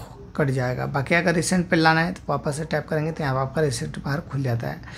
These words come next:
बाकी इस पर टैप करेंगे तो यहाँ पर आपका होता है Google वॉइस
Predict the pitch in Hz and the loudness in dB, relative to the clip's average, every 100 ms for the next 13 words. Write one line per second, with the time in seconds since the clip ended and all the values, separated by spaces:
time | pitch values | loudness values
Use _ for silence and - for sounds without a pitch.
0 | - - - 165 196 190 - 190 190 185 | -12 -4 2 4 4 4 2 6 6 6
1 | 180 185 180 165 165 156 165 156 143 151 | 2 2 0 2 2 4 4 4 4 2
2 | 147 143 151 147 147 135 | 2 0 2 2 2 0